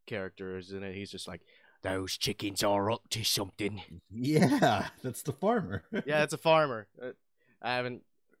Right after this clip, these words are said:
Speaker 1: seen it, seen that movie in, like, ages, so.
Speaker 2: It, uh, and I remember <laughs> there was this one, the reason why I remember it is 'cause I was traumatized by it.
Speaker 1: <laughs> Really?
Speaker 2: So,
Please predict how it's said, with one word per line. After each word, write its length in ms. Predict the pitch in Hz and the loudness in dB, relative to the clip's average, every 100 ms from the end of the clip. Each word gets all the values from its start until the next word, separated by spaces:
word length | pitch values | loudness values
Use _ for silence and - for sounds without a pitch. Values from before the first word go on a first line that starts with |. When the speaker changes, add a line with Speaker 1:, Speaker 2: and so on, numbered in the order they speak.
| - | -10
Speaker 1:
seen 300 | - 131 117 | -4 -2 -2
it, 120 | 107 - | -4 -8
seen 260 | - 131 | -6 -2
that 160 | 107 107 | -2 -2
movie 300 | 110 113 113 | -2 -4 -4
in, 100 | 113 | -4
like, 240 | 113 117 - _ _ _ _ _ _ - | -2 -4 -6 _ _ _ _ _ _ -8
ages, 420 | 127 110 107 101 - | -4 -4 -4 -8 -12
so. 160 | - | -6
Speaker 2:
It, 120 | 95 95 | -4 -4
uh, 460 | - _ - - - _ _ _ _ _ _ - | -6 _ -12 -12 -12 _ _ _ _ _ _ -10
and 340 | 120 120 117 110 - | -4 -2 -2 -4 -8
I 100 | - | -2
remember 640 | 143 151 170 127 98 98 _ _ - | 0 0 0 -2 -2 -4 _ _ -18
<laughs> 340 | - - - | -16 -16 -4
there 160 | 156 160 | 0 0
was 160 | 139 | 0
this 180 | 113 95 - - | -4 -8 -10 -10
one, 580 | 104 117 143 151 156 131 _ _ _ - | -4 0 0 -2 -4 -10 _ _ _ -16
the 200 | - 127 135 | -10 -4 -2
reason 320 | 214 220 185 | -2 -2 -2
why 80 | 147 | -2
I 60 | |
remember 280 | 131 127 107 | -2 -2 -4
it 60 | 92 | -4
is 100 | - | -2
'cause 200 | 104 101 | -4 -2
I 80 | |
was 120 | 90 - | -4 -4
traumatized 680 | - 104 87 - 78 73 - | -6 -6 -4 -6 -10 -10 -12
by 160 | 76 | -14
it. 140 | 69 - _ _ _ | -14 -20 _ _ _
Speaker 1:
<laughs> 640 | - - - - - 906 - | -10 -8 -6 -8 -10 -10 -4
Really? 440 | 113 98 135 196 - - _ _ _ _ _ _ | -4 -2 2 2 0 -16 _ _ _ _ _ _
Speaker 2:
So, 400 | - 170 160 160 | 0 6 8 8